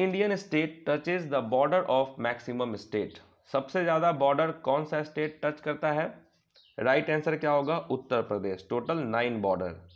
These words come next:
नेक्स्ट, in term of population, which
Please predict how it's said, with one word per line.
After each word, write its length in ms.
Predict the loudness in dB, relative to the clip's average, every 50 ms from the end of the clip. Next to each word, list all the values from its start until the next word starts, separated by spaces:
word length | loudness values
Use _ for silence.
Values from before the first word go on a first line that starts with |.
| _ _ _ _ _ _ _ _ _ -6
नेक्स्ट, 480 | -2 0 0 0 -2 -4 -10 -18 -20 -20 _ _ _ _ _ _ _ _ _ _ _ _ _ -2
in 140 | 0 0 0 0
term 280 | 0 2 2 2 2 2
of 200 | 2 2 2 2 2
population, 760 | 0 0 0 0 0 0 0 0 -2 -2 0 0 0 0 -2 -6 -10 -10 -4 -2 -2
which 120 | -2 -2